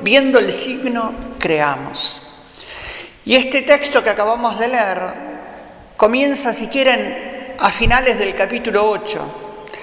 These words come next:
Jesús está hablando a los fariseos, a los sacerdotes, a la multitud, pero especialmente en el atrio del templo.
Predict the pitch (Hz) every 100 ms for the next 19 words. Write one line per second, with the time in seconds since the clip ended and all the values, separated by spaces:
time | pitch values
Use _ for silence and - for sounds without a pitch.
0 | - - 214 254 277 254 226 240 262 254
1 | 240 - - 202 - 185 185 277 294 220
2 | - 196 190 180 - 175 185 254 214 160
3 | 151 - - - - - - 185 196 208
4 | 208 220 214 320 - 226 170 - 277 -
5 | 226 233 285 294 233 190 190 240 254 220
6 | 190 180 175 175 262 185 170 151 156 151